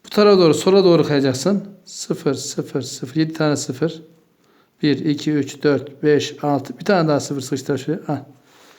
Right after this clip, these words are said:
Yedi oldu. Evet arkadaşlar, eksiği gördüğümüz zaman neymiş? Pehlivan.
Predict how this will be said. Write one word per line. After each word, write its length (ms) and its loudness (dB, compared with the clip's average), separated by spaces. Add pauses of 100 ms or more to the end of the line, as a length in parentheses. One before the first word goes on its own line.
(400)
Yedi 380 -6
oldu. 220 -10 (920)
Evet 340 6
arkadaşlar, 720 4
eksiği 520 4
gördüğümüz 500 6
zaman 260 4
neymiş? 400 6
Pehlivan. 680 4